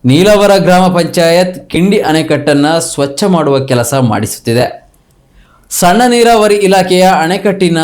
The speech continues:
ಮೇಲಿನ ತ್ಯಾಜ್ಯವನ್ನ ಸ್ವಚ್ಛ ಮಾಡುತ್ತಿದ್ದಂತೆ ನೀರು ನೀಲಾವರದಿಂದ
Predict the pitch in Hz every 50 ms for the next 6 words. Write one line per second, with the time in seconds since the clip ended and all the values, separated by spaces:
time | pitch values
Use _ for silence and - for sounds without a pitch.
0 | 165 165 156 131 135 147 156 156 147 147 139 - - 127 127 135 135 131 156 143
1 | 143 135 131 135 135 131 - 127 123 - - 190 165 156 135 123 120 117 117 110
2 | 107 160 185 - - 135 135 151 - - - - - - _ _ - 139 160 214
3 | 247 233 180 190 180 147 117 120 131 160 185 185 185 175 170 156 147 139 135 131
4 | 127